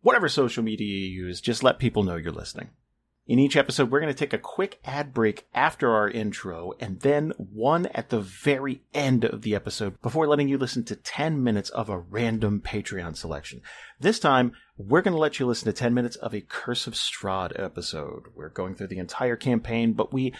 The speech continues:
kind of implemented our own little hooks, so, uh, we're gonna let you listen to ten minutes of character creation for that.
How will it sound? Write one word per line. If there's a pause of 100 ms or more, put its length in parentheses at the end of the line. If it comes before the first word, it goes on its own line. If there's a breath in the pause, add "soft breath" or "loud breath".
(160 loud breath)
kind
of
implemented
our
own
little
hooks,
so,
uh,
we're
gonna
let
you
listen
to
ten
minutes
of
character
creation
for
that.